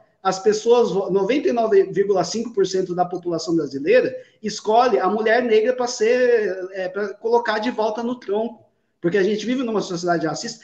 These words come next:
e essa estratégia política, que na verdade é uma estratégia de uma política algorítmica, e portanto com uma série de limitações, leva a gente pra esse lugar. É, é, a gente tá falando de um lugar de cuidado, a crítica é um de lugar de cuidado. Bom,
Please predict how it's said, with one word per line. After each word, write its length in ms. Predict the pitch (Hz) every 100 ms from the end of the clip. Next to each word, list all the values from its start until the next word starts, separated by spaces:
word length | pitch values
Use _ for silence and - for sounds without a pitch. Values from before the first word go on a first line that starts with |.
| - 175
e 140 | 196
essa 680 | 277 339 - 214 175 165 -
estratégia 880 | 180 - 190 180 175 196 240 190 170
política, 580 | - 160 175 262 - 175
que 80 | 185
na 120 | 185
verdade 260 | 190 190
é 40 | 185
uma 100 | 185
estratégia 760 | - 175 180 180 175 165 - - _
de 80 | -
uma 160 | 185 185
política 320 | 180 190 185
algorítmica, 920 | 180 175 160 226 254 185 160 143 120 _ _ -
e 60 |
portanto 480 | 202 196 202 - 208
com 80 | 190
uma 160 | 196
série 220 | 170 220 233
de 60 |
limitações, 680 | 208 190 170 143 262 269 - - -
leva 400 | 226 247 254 262
a 60 | 254
gente 280 | 214 233 -
pra 160 | 233
esse 160 | 226 240
lugar. 600 | 247 220 180 - 131 - - _ 190
É, 240 | 196 190
é, 60 | -
a 80 | 185
gente 160 | 233
tá 100 | 254
falando 220 | 240 240
de 60 | 247
um 40 | 247
lugar 200 | 233 240
de 80 |
cuidado, 300 | 247 262 214
a 80 | 202
crítica 400 | - 247 269 262
é 20 |
um 60 | 254
de 80 | 240
lugar 260 | 233 226
de 160 | 226 240
cuidado. 480 | 269 247 160 131 135
Bom, 360 | 196 180 -